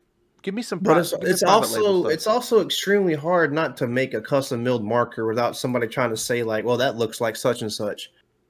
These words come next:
Speaker 2: You're just copying such and such." Because there were some people at first when the Project C S two dropped, they were like, "Oh, you're just trying to, uh, make money off the G S L. You're just trying to do this. You're just trying to do that."
Speaker 1: Well, as we've said, that our community,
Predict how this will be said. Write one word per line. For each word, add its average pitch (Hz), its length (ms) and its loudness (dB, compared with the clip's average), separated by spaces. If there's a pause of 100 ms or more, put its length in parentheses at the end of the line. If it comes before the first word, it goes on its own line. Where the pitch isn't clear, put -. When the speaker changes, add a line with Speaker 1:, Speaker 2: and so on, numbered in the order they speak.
(120)
Speaker 2:
You're 139 140 4
just 117 220 -2
copying 120 420 0
such 123 280 -4
and 90 100 -10
such." - 460 -12 (560)
Because 120 440 4
there 127 140 4
were 156 180 4
some 180 200 2
people 175 440 0
at 107 100 -2
first 170 420 -2
when 127 180 -2
the 113 200 2
Project 135 760 0
C 143 200 -2
S 127 140 -2
two 143 220 -2
dropped, 110 420 -4 (240)
they 127 100 -2
were 127 100 4
like, 113 180 0
"Oh, 131 100 2
you're 135 140 0
just 147 140 -2
trying 120 340 0
to, - 60 -6
uh, 113 280 2
make 123 240 -2
money 123 220 0
off 113 180 -2
the 113 80 -10
G 117 240 -2
S 110 160 -2
L. 113 300 0 (840)
You're 131 100 -2
just 123 140 -6
trying 123 180 0
to 110 60 -8
do 117 80 -8
this. 110 300 -4
You're 131 100 -6
just 107 120 -10
trying 117 220 -2
to 117 60 -6
do 120 80 -4
that." 120 280 -2 (840)
Speaker 1:
Well, 156 340 -4
as 151 240 -4
we've 147 200 -4
said, 117 400 -2
that 120 220 -4
our 135 140 -2
community, 123 680 -4